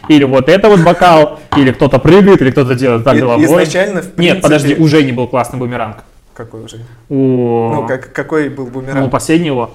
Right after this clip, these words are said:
Speaker 1: единственный. Я бы других не видел.
Speaker 2: Я то-, я не видел.
Speaker 1: Ну вот и всё. Зря ты не смотришь Instagram босса. <laughs>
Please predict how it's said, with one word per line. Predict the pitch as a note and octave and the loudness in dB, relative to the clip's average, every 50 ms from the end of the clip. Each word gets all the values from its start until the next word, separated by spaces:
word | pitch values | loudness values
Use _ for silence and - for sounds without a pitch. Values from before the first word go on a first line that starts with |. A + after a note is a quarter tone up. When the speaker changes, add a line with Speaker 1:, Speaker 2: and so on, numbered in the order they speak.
| - - | -10 -8
Speaker 1:
единственный. | B2+ A#2+ B2+ C#3 C#3 - - C3+ A#2 A2 A2+ - - _ | -6 -4 -4 -6 -8 -10 -12 -12 -12 -12 -14 -16 -16 _
Я | C3 B2 | -10 -10
бы | A#2 A#2 C3 | -8 -8 -8
других | B2 A#2+ B2 A#2+ B2+ A#2+ - | -8 -6 -6 -6 -6 -6 -8
не | B2 A2+ | -10 -10
видел. | A#2+ B2+ B2+ A#2 A#2 _ _ _ _ _ _ _ | -8 -8 -10 -12 -16 _ _ _ _ _ _ _
Speaker 2:
Я | - A#2 A#2+ A2+ | -18 -16 -16 -16
то-, | A2+ - - - | -16 -20 -20 -16
я | - B2 A#2 | -10 -10 -10
не | A#2+ B2 B2 | -8 -10 -12
видел. | G#2+ A2 A2 A2+ A2 G#2+ B2+ | -12 -12 -12 -12 -14 -12 -12
Speaker 1:
Ну | A#2+ A#2 | -10 -8
вот | A2 A#2 A2+ - | -8 -10 -10 -12
и | A#2+ | -18
всё. | - - - A#2 B2+ _ _ _ _ _ _ _ | -20 -16 -16 -16 -16 _ _ _ _ _ _ _
Зря | B2+ A#2+ A#2+ B2 C3+ | -12 -8 -6 -6 -6
ты | C3+ C3+ | -8 -10
не | B2+ | -14
смотришь | A#2 - C3 B2+ A#2+ A#2+ A#2+ - - | -14 -12 -12 -12 -12 -12 -16 -16 -18
Instagram | B3 F#3+ B2+ - - C3+ B2 A#2 A2+ A#2 A#2 | -16 -16 -14 -12 -10 -8 -6 -6 -6 -6 -8
босса. | A#2 A2+ - - - _ _ _ _ _ _ _ _ _ _ _ _ - - | -8 -10 -12 -18 -20 _ _ _ _ _ _ _ _ _ _ _ _ -20 -6
<laughs> | - | -2